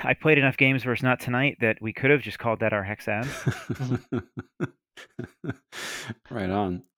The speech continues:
Speaker 2: And, uh, welcome to folks in the chat too. I see some familiar, uh, names from the past weekend and some folks who would have been, would have been nice to catch, but maybe next time. So yeah, welcome to Data Forge stream. Got the Cloggin.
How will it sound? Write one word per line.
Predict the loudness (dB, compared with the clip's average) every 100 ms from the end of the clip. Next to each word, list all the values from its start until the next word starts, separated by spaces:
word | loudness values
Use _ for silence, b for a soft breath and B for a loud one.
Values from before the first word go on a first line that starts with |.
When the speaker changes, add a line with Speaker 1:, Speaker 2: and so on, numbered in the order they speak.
| _ _ 0
Speaker 2:
And, | 2 2 4
uh, | 4 8
welcome | 6 6 2
to |
folks | 6 4 4
in | -2
the |
chat | 2 0 0
too. | 2 4 4
I | 2
see | 2 0
some | 0 -4
familiar, | -4 -4 -2 -2 -2 -4 -2
uh, | -2 -2
names | -4 -4 -4
from | -4
the | -2
past | -2 -4 -4
weekend | -4 -4 -4 -8
and | -6 -4 -2
some | 0
folks | 2 2 0
who | 0
would | 0
have | 2
been, | 0 -2 -6
would | -6 -2
have | 2
been | 2 0
nice | -2 -2 -2
to | -2
catch, | -4 -4
but | -2
maybe | 0 0
next | -2 -2
time. | -4 -4
So | -4 -4 -2
yeah, | 0
welcome | -2 -2 -2
to | -2
Data | -2
Forge | 0 -2 -2
stream. | -4 0 0 2 0 -2 b b -8
Got | -6
the | -6
Cloggin. | -10 -8 -4 -2 0 0 0